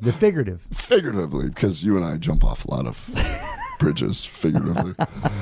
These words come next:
Speaker 2: But doing that more actually results in a more prosperous life.
Speaker 1: Doesn't that make sense, though? Because whenever something's new, it, it,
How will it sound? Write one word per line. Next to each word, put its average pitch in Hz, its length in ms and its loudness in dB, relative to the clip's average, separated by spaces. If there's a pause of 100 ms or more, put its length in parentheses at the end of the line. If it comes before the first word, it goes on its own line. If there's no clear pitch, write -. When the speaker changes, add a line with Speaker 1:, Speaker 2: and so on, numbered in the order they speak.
(260)
Speaker 2:
But 117 460 2
doing 180 220 4
that 135 160 2
more 131 420 2
actually 123 340 -2
results 92 500 0 (120)
in 90 400 4
a 95 120 2
more 92 200 2
prosperous - 520 -2
life. - 360 -6 (400)
Speaker 1:
Doesn't 175 180 6
that 302 100 0
make 226 160 2
sense, 202 300 0
though? 220 180 2
Because 170 320 2
whenever 190 260 4
something's 170 500 4
new, 139 720 4 (180)
it, 139 220 2 (120)
it, 135 240 2